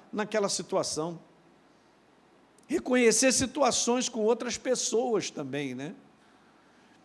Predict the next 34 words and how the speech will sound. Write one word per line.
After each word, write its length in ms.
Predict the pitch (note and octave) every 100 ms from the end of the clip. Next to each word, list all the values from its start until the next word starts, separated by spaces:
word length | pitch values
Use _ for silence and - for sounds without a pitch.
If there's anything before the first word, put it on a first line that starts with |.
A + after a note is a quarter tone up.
| -
Eu 120 | B3
quero 200 | - C4+
te 100 | -
falar, 220 | C4 C4
quando 180 | C4 A#3+
o 20 |
Espírito 360 | - - A#3 G#3
Santo 280 | A#3 A3+
tá 100 | A3
em 160 | F#3+ F3+
alta 340 | G3 C4 A#3
e 60 | F#3+
a 60 | F3
gente 260 | F#3 F#3
começa 340 | - G3 G#3+ G3+
a 40 |
reconhecer, 760 | E3+ F3 F#3 D#3+ D3 - E3
a 40 | D#3+
valorizar, 600 | D3+ D3 C#3+ B2+ D#3+ F3+
duas 360 | D#3+ F#4 -
coisas 300 | - G3 A#3+
Ele 120 | A3 G#3+
vai 120 | G#3
fazer 260 | G#3 E3+
na 120 | F#3+ E3+
tua 200 | F3 C#3+
vida. 260 | B2+ G#2 - - _ _ _ _ _ _ _ _ _
Eu 60 | -
podia 300 | - C#3+ G3
anotar 440 | G3+ G#3+ A#3 A3
isso, 220 | F3 D3
que 60 | -
é 40 |
importante. 800 | D3+ D3+ G3 G3 D3 A#2+ - -